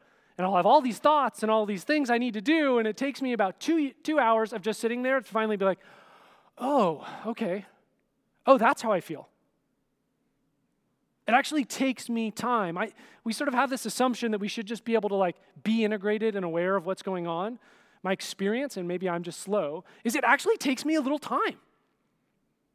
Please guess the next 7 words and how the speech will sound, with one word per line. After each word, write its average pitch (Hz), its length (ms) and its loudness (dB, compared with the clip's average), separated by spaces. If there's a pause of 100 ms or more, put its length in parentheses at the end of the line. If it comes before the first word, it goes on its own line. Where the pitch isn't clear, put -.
(1600)
Do 175 120 -6
we 214 320 -4
have 180 640 -6 (180)
space - 1000 -10 (840)
in 190 140 -4
our 160 160 -4
lives 117 760 -14